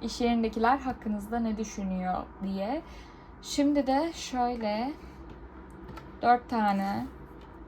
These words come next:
Bunları ben yaptım. Birinci deste,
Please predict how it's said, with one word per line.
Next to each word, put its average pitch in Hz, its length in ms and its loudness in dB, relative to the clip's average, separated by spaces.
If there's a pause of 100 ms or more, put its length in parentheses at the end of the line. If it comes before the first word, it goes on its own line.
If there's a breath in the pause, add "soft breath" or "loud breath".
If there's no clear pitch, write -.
(840)
Bunları 226 340 4
ben 220 140 8
yaptım. 220 540 0 (1700 loud breath)
Birinci 233 440 2
deste, 233 640 4